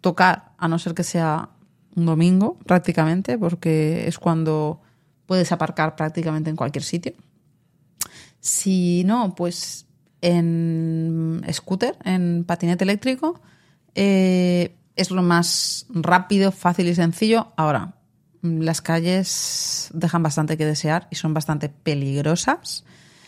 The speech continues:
Eh, no están en muy buena calidad. Pero vamos, es lo más práctico. Sales de casa, llegas al sitio, mm, lo atas a cualquier lado y listo. Si no, en, si es algo así más largo, llueve o en invierno hace frío, pues metro.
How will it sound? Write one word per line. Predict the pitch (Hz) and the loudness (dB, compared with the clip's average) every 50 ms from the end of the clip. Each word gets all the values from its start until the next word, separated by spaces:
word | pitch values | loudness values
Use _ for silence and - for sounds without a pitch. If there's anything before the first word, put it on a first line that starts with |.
| - _ _ _ _ _ _ _ _ _ - | -20 _ _ _ _ _ _ _ _ _ -2
Eh, | 196 185 180 170 170 165 165 160 | 2 2 4 4 2 2 2 2
no | 160 165 | 0 0
están | 165 - 165 | 2 2 2
en | 165 165 | 2 4
muy | 165 | 2
buena | 156 156 156 151 151 | 2 2 0 0 0
calidad. | 147 139 143 151 180 233 311 - _ _ _ _ _ _ _ _ _ _ _ - - - | 0 -2 0 0 -2 -4 -6 -8 _ _ _ _ _ _ _ _ _ _ _ -20 -20 -2
Pero | - 196 165 170 165 | 0 2 2 2 2
vamos, | 175 175 170 156 | 2 0 0 0
es | 160 | 0
lo | 165 165 | -2 -2
más | 165 160 - | -2 -4 -4
práctico. | - 165 165 165 165 147 165 160 | -6 -6 -6 -4 -6 -6 -4 -2
Sales | 175 170 165 175 165 | -2 0 0 0 0
de | 170 165 | 0 0
casa, | - 190 202 196 - 226 220 | 0 0 0 0 0 -2 0
llegas | 196 180 165 170 - | 0 -2 -2 -2 -4
al | 165 156 156 | -6 -6 -6
sitio, | - - 190 185 185 220 214 214 214 220 214 214 - _ | -4 -4 -4 -4 -2 -2 -2 0 -2 -2 -4 -6 -12 _
mm, | - 170 170 165 160 160 - 160 | -2 0 0 0 0 -2 -2 0
lo | 165 160 160 | 0 2 2
atas | 160 - 170 165 175 | 2 0 -2 -4 -4
a | 156 | -2
cualquier | - 156 151 160 160 147 156 | -2 -4 -4 -4 -4 -4 0
lado | 165 180 196 208 220 233 254 254 - - _ - | 0 2 2 2 2 0 0 -2 -4 -6 _ -8
y | 175 160 156 143 | -6 -6 -4 -4
listo. | 139 143 151 147 - - - - - - _ _ _ _ _ _ - - _ _ _ _ _ _ _ _ _ _ _ _ | -2 -4 -4 -4 -6 -8 -12 -18 -20 -20 _ _ _ _ _ _ -20 -20 _ _ _ _ _ _ _ _ _ _ _ _
Si | _ - - 226 | _ 0 4 4
no, | 208 208 208 202 | 6 6 6 6
en, | 185 175 170 170 131 139 - - 123 | 4 2 2 0 -2 -6 -10 -12 -10
si | - - - 180 | -6 -4 -2 -2
es | 175 - | 0 2
algo | 190 180 165 175 | 2 2 2 2
así | 175 - - 175 | 0 0 0 0
más | 170 170 165 170 170 165 180 | 2 2 2 2 0 0 2
largo, | 190 202 208 196 185 175 170 170 165 | 4 4 4 4 4 4 4 4 2
llueve | 160 185 202 202 190 175 | 2 2 4 4 4 4
o | 175 165 165 160 160 160 160 | 4 2 2 2 2 0 0
en | 160 160 | 0 0
invierno | 165 165 170 175 180 180 | 0 2 2 2 2 2
hace | 170 185 170 | 0 -2 -4
frío, | - - 185 185 190 175 | -2 -2 0 0 0 -2
pues | - - - - - | -4 -10 -12 -10 -10
metro. | - - 160 160 165 170 175 170 180 175 175 208 262 | -6 -2 0 2 2 2 2 2 0 0 -2 -2 -6